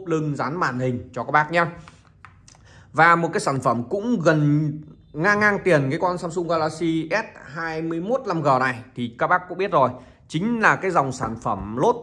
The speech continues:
hai mươi năm G. Note hai mươi năm G các bác nhìn này, Note hai mươi năm G phiên bản của Mỹ. Đấy, ba cây hàng đẹp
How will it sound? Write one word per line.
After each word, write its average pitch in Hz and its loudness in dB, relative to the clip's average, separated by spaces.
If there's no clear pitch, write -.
hai 180 0
mươi 175 0
năm 175 -2
G. 131 -6
Note 233 2
hai 226 2
mươi 208 -2
năm 196 -4
G - 0
các 147 2
bác 190 -2
nhìn 147 0
này, 123 -4
Note 196 -4
hai 180 -6
mươi 175 -2
năm 165 -6
G 127 -4
phiên 160 -4
bản 92 -10
của 95 -8
Mỹ. 180 -4
Đấy, 101 -6
ba 151 4
cây 156 0
hàng 120 -6
đẹp 131 -2